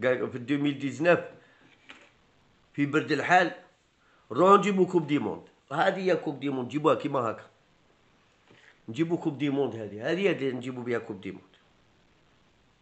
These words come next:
نجيبوا كوب دي موند ونجيبوا الاخرى ويعطونا كوب دي موند،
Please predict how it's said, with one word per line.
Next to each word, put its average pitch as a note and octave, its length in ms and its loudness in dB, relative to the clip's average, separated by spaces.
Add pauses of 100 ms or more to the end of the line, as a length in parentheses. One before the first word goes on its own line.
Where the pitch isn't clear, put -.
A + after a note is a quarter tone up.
(680)
نجيبوا F#2+ 280 -12
كوب G2+ 220 -10
دي G2+ 140 -8
موند C#3 680 2
ونجيبوا G#2+ 480 -4
الاخرى A2 440 2
ويعطونا A#2+ 380 -2
كوب A2 260 -8
دي A2+ 120 -8
موند، D3 320 2